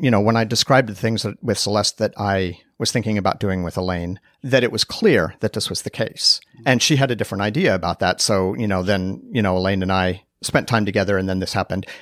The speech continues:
And then Celeste was like, "Oh my God, you didn't use condoms." I was like, "Yeah, I had thought we discussed that. And obviously we didn't."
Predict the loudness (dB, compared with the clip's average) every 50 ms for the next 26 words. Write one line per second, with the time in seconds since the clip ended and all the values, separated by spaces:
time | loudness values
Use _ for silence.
0 | -8 _ -2 0 2 2 2 2 2 2 2 2 2 0 0 0 0 2 2 2
1 | 2 0 0 2 2 2 4 4 2 2 0 0 0 -2 -2 -4 -4 -2 0 0
2 | 0 0 0 -2 -2 -2 -2 -2 -2 -2 -4 -4 _ -2 0 2 2 2 2 0
3 | -2 -4 -8 -12 -16 _ -6 -6 -4 -4 -4 -4 -4 -4 -4 -2 0 0 0 0
4 | 0 0 0 0 0 -4 -4 -4 -2 -2 -4 -6 -8 -12 -18 -10 -6 -4 -2 -2
5 | -2 -2 -2 -2 -2 -4 -4 -6 -4 0 2 2 2 2 0 -6 -8 -10